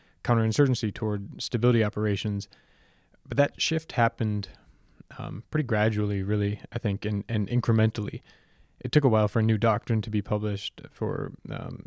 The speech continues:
the training scenarios at the combat training centers to be adjusted. So is this, uh, an effort to kind of reorient, reorient our planning emphasis, but do so,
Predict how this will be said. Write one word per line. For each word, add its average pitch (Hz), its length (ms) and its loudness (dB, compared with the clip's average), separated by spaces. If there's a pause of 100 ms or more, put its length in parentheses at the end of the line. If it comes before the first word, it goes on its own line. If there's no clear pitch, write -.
the 113 80 -6
training 113 320 2
scenarios 104 460 0
at - 140 -6
the 110 240 -6
combat - 300 -4
training 127 280 4
centers 117 400 0
to - 100 -8
be 107 360 -2
adjusted. 113 600 -2 (880)
So - 160 2
is 110 160 2
this, 123 540 0 (160)
uh, 113 220 -6 (280)
an 120 160 0
effort 117 240 -2
to - 80 -8
kind 113 180 -2
of 107 100 -2
reorient, 120 880 0 (240)
reorient 120 760 2 (120)
our 104 460 0 (480)
planning 113 380 2
emphasis, 127 400 -2
but 110 160 -2
do 120 100 0
so, 104 400 0